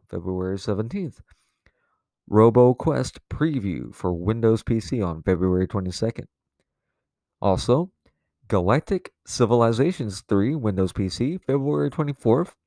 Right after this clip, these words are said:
Super Mega Baseball number three, console, February twenty-fourth. And Alice Madness Returns for Windows P C on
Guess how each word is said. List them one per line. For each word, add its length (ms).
Super 520
Mega 420
Baseball 680
number 300
three, 640
console, 580
February 840
twenty-fourth. 720
And 480
Alice 480
Madness 600
Returns 560
for 220
Windows 420
P 180
C 400
on 280